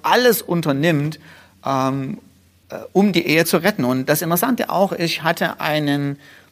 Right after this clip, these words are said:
während des Studiums, äh, durfte ich einen professionellen Seelsorger begleiten,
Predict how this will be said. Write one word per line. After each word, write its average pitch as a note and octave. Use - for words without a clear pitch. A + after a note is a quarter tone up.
während D3
des D3+
Studiums, E3
äh, -
durfte E3
ich D#3
einen C#3+
professionellen D3
Seelsorger D3+
begleiten, D3+